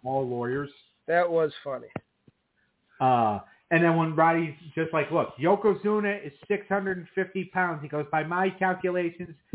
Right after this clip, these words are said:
Speaker 1: that's three hundred pounds a cheek."
Speaker 2: <laughs>
Speaker 1: So, like, yeah, that was kinda funny, but yeah, the match was just,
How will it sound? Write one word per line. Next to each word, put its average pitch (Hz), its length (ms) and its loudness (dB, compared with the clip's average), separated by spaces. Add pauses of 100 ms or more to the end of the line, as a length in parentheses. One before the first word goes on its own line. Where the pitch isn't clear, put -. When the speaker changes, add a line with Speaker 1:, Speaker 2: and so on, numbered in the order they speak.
(200)
Speaker 1:
that's 160 180 -2 (140)
three 185 260 4
hundred 185 360 0
pounds 175 380 -4 (120)
a 143 80 -4 (180)
cheek." 165 260 0 (540)
Speaker 2:
<laughs> 196 100 0 (3250)
Speaker 1:
So, 170 180 4
like, 175 320 -2 (500)
yeah, 156 260 4
that 170 160 2
was 180 180 -2
kinda 151 300 0
funny, 127 260 -4
but 120 100 -2
yeah, 120 200 -2
the 110 80 -6
match 123 340 -6
was 104 120 -6
just, 101 180 -4